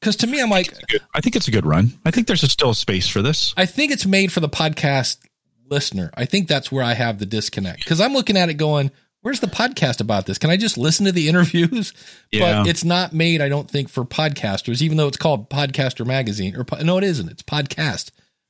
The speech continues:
Speaker 1: Magazine. There have been other ones. I think there was a Podcaster Magazine. There was Pottertainment. There have been a few.
Speaker 2: I just don't know how many people are wondering, "Hmm, I wonder if there's a magazine about podcasting."
Speaker 1: Yeah.
Speaker 2: Like, I just,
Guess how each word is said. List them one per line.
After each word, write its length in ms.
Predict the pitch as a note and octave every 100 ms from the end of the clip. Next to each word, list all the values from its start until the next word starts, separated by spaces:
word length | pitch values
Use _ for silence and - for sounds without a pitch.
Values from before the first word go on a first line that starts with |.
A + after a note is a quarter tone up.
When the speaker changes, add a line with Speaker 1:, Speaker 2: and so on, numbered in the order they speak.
| _
Speaker 1:
Magazine. 500 | B2 A2 G#2 A2 G2
There 100 | C#3+
have 60 | F3
been 340 | A#3 G#3+ C#3 - -
other 220 | E3 C#3+
ones. 200 | A2+ G2+
I 60 | C3
think 160 | G3
there 100 | F#3
was 140 | D#3+ C#3+
a 40 |
Podcaster 560 | C3 B2+ A#2+ A#2+ A2+ A#2+
Magazine. 600 | A2 G#2 G#2+ G#2 G2+ G2+ - _ _ _ -
There 120 | C3+
was 160 | C#3 B2+
Pottertainment. 880 | - D3 D3+ C#3 C#3+ C3 B2 A#2+ - _ _ _ _ _ _ _
There 60 |
have 60 | C#3+
been 120 | D#3+
a 60 | C3
few. 460 | - C#3 G2 F2+ - _ _ _ -
Speaker 2:
I 40 |
just 200 | D#3 G#3
don't 160 | - G3+
know 100 | E3
how 140 | C#3 D3
many 160 | C3+
people 380 | - A#2+ A2 G2+
are 260 | F#2 E2+ F#2
wondering, 680 | F2+ F#2 F2+ E2+ E2 D#2+ D2+ - -
"Hmm, 300 | C3+ G#2+ F2 C2+ _ _ _ _ _
I 40 | A3
wonder 140 | E4+
if 40 | F#4
there's 180 | D#4+ F3
a 60 |
magazine 680 | B2 A2+ A#2+ A#2+ A#2 G#2+ G#2+
about 300 | F#2+ - -
podcasting." 640 | - E3 F3 - E3 - E3
Speaker 1:
Yeah. 60 |
Speaker 2:
Like, 180 | E3 -
I 160 | D3+ F3+
just, 260 | G3+ -